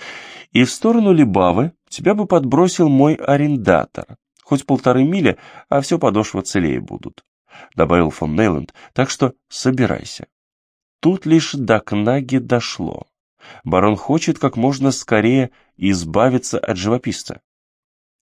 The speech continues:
За работу фон Нейланд расплатился красиво, серебряными шестигрошевиками,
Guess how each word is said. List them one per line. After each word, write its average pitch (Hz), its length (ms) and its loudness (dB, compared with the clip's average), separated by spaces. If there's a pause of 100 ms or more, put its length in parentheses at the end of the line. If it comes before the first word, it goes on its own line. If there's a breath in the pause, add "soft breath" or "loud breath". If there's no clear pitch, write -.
За 87 240 2
работу 139 580 2
фон 139 380 0
Нейланд 127 400 2
расплатился 92 880 -2
красиво, - 580 -8 (480 loud breath)
серебряными 85 840 0 (120)
шестигрошевиками, 107 1120 -2